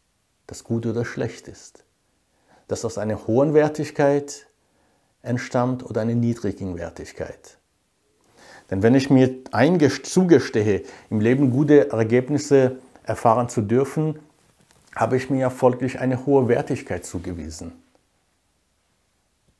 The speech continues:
Und wenn das nicht der Fall ist, habe ich mir eine niedrige Wertigkeit zugewiesen. Aus dieser Positionierung entsteht ein Gefühl.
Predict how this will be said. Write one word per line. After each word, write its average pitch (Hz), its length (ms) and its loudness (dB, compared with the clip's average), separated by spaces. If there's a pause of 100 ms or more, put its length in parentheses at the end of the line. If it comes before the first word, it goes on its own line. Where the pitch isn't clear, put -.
(240)
Und 101 120 -4
wenn 107 100 2
das 107 160 -4
nicht 117 180 -4
der 104 80 -4
Fall 117 200 2
ist, 135 140 0
habe 110 120 -4
ich - 100 -10
mir 127 60 -4
eine 127 140 0
niedrige 135 560 -4
Wertigkeit 90 500 -8
zugewiesen. 85 520 -14 (2750)
Aus 95 240 -4
dieser 131 320 2
Positionierung 117 920 0
entsteht 104 440 -8
ein 95 120 -4
Gefühl. - 420 -10